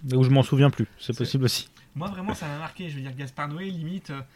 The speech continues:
Speaker 2: tu disais, euh, « Ouah, putain, ça va être un film qui balance, euh, ou avec des vrais trucs. »
Speaker 1: Et en fait, non.
Speaker 2: Et en fait, non, c'est juste que, bah, en fait, euh, Gaspard Noé, je pense, est complotiste, quoi.
Speaker 1: Ouais, donc, euh,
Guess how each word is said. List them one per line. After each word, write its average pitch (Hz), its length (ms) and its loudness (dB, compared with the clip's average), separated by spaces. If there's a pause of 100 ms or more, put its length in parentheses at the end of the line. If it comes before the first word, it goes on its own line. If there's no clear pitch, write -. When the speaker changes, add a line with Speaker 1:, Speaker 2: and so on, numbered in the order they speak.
(220)
Speaker 2:
tu - 140 -18
disais, 147 380 -6
euh, « 151 60 -6
Ouah, 156 200 -8
putain, 180 280 -12
ça 151 120 -12
va 131 60 -8
être 127 80 -14
un 127 80 -10
film 170 180 -12
qui - 140 -14
balance, 156 460 -10
euh, 131 160 -8
ou 131 100 -6
avec 131 220 -6
des 135 100 -6
vrais 165 460 -10
trucs. » - 280 -8 (260)
Speaker 1:
Et 139 60 0
en 113 60 2
fait, 147 180 0
non. 139 160 0 (380)
Speaker 2:
Et - 20 -8
en 131 60 -8
fait, 143 240 -12
non, 202 100 -6
c'est 147 160 -8
juste 156 240 -10
que, 135 60 -10
bah, 127 180 -8
en 120 100 -10
fait, 156 260 -14
euh, 127 120 -10
Gaspard 123 240 -12
Noé, 127 180 -8
je 143 100 -10 (100)
pense, 139 180 -16
est 135 60 -14
complotiste, 143 540 -10
quoi. 208 120 -6 (880)
Speaker 1:
Ouais, 123 300 6
donc, 123 240 2
euh, 123 580 8